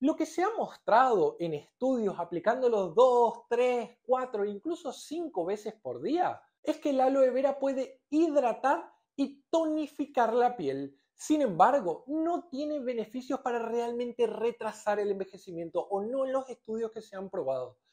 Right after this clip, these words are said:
En muchos casos, el aloe vera como componente de otros o de otras sustancias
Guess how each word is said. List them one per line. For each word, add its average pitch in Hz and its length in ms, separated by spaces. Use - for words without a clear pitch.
En 226 160
muchos 294 380
casos, 220 500
el 220 200
aloe 226 340
vera 226 340
como 185 280
componente 185 720
de 160 180
otros 208 680
o 160 140
de 160 100
otras 220 360
sustancias 233 760